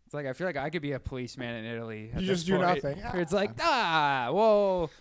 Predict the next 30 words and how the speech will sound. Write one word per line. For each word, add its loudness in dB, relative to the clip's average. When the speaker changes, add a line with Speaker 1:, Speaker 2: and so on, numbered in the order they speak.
Speaker 2:
We'll 4
find 4
out 8
later. 4
You 2
Speaker 1:
there's, 4
Speaker 2:
knocked 2
down -4
Speaker 1:
there's -2
Speaker 2:
yourself." -8
Speaker 1:
probably 2
something 2
in 0
there, 0
but 2
if -6
I 2
don't 0
see -4
it, -2
it -8
didn't -2
happen. -4
Speaker 2:
And 6
I 8
can 4
go 8
on 6
my 4
break. 4